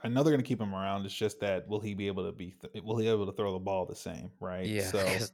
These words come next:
Speaker 2: that's, it's in his throwing elbow, like you said.
Speaker 1: Yeah. Oh, yeah, fun fact real quick. Did you know that, uh, for quarterback money,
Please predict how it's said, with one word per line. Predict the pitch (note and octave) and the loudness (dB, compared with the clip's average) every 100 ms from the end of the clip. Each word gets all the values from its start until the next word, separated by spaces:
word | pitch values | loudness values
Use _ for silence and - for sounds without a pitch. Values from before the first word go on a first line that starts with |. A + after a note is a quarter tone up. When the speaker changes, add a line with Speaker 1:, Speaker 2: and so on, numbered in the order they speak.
| - | -2
Speaker 2:
that's, | A2 - | -2 2
it's | C3 A#2 A2 | 2 4 4
in | B2 | 2
his | A#2 | 0
throwing | - A2 G#2+ | 2 2 2
elbow, | G2+ F#2 G2 | 0 2 0
like | G#2 G2+ | 0 -4
you | G2 | -6
said. | - G2 - - _ | -6 -8 -12 -20 _
Speaker 1:
Yeah. | - G2+ D2 F2+ G2 A2 _ - | -6 -4 0 0 -2 -4 _ 0
Oh, | F#3+ | 4
yeah, | D#4 C4+ | 4 4
fun | F3+ C4+ | 2 2
fact | G3 A3 | 2 2
real | B2 | 0
quick. | A#2 A#2 A#2 | 2 -2 -2
Did | B2 | -2
you | F3+ | -2
know | E3 D3+ G3 F3 | 0 -2 -2 0
that, | C#3+ A#2+ - _ - | 2 0 -4 _ -8
uh, | A2 D2 F2 A#1+ - | -6 -4 -6 -8 -10
for | - A2 | -6 -6
quarterback | - A#2+ D3+ D3+ F#2+ - | 0 2 2 2 -2 -4
money, | E3+ E3+ | -8 -10